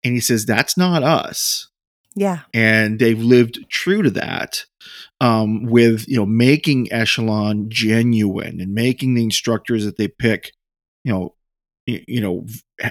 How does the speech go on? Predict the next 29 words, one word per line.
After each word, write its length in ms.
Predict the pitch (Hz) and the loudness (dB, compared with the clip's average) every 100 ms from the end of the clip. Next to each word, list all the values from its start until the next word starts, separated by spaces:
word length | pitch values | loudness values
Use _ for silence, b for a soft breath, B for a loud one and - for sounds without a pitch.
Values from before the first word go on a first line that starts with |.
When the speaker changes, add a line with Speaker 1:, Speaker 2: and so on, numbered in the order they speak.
| - | -8
Speaker 1:
fit 300 | - 151 151 | -4 2 2
a 60 | |
variety 960 | 131 127 110 98 117 135 131 123 117 113 | 2 0 0 0 2 4 4 2 2 0
of, 500 | 117 113 107 107 - _ _ _ _ - | 0 0 0 -4 -12 _ _ _ _ -4
of, 320 | 120 110 107 | 0 0 0
uh, 440 | 113 107 107 98 - | 0 0 -2 -4 -6
of 140 | 104 | -6
niches. 760 | 104 113 - - 64 - - - _ - B | -2 0 0 -2 -4 -6 -8 -10 _ -12 B
Speaker 2:
Yeah. 160 | 185 | 0
Speaker 1:
And, 440 | 143 117 113 110 127 | 2 2 0 0 0
um, 280 | 110 107 113 | 2 0 -2
you 80 | |
know, 80 | 120 | -2
I 80 | 117 | 0
think 200 | 117 135 | -2 -2
you 80 | 135 | -2
can 160 | 131 | 0
always 360 | 101 107 123 120 | 2 2 2 0
find 540 | - 120 113 131 135 | -2 -4 -2 -2 -2
something 460 | - 123 101 120 117 | -2 -2 -2 -2 -2
that 180 | 113 110 | -2 -2
you 200 | 110 117 | 0 4
resonate 560 | 127 208 285 151 87 | 6 4 4 0 -2
with. 320 | - 87 107 120 | -4 -8 -4 -2
And 100 | 113 | 2
they've 200 | 131 127 | 2 4
been 200 | 135 120 | 4 2
very, 520 | - 135 165 190 196 | -4 -2 2 4 4
very 600 | 147 156 160 151 143 - | 4 4 4 4 2 -4